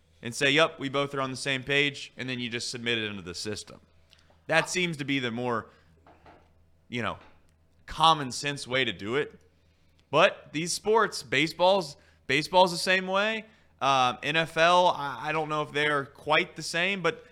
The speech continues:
there are these little odds and ends things that are a little goofy that people like to keep around the game because it's, it's always been that way. It's not that big of a deal.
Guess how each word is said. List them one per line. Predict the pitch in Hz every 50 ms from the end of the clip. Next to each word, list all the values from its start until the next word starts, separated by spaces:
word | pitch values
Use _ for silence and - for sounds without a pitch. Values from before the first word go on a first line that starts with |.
| _ _
there | - 143 156 160 151
are | 147 147 156 170 170
these | 151 151 151 156 151 139
little | 143 147 147 135 -
odds | 87 107 110 107 113 123 131 127 143
and | 156 143
ends | 127 120 127 131 139 143 143 135 - - - _ _ -
things | 156 139 123 117 120 135 147 139 - - - _ _ _ _ _ _ -
that | 117 117
are | 110 107 101
a |
little | 98 104 110 123 151
goofy | 156 147 196 190 180 - - 151 143 139 135 - _ _ _ _ _
that | - 113 110 113 -
people | 123 123 113 - 131 123 113
like | 113 117 127 131 -
to | 151
keep | 139 - 156 147 -
around | 139 143 147 151 156
the | 156 151
game | 131 151 151 151 147 135
because | 135 - 131 107
it's, | 101 90 - - - - -
it's | - 104
always | 98 101 117 135 147 135
been | 139 156 156 156
that | 156 151 135 131
way. | 131 127 127 127 123 123 - - _ _ _
It's | - -
not | 117 117 120 117
that | - 135 131 131
big | 147 143 147
of | 147
a | 143 135
deal. | 127 139 131 127 127 127 123 123 123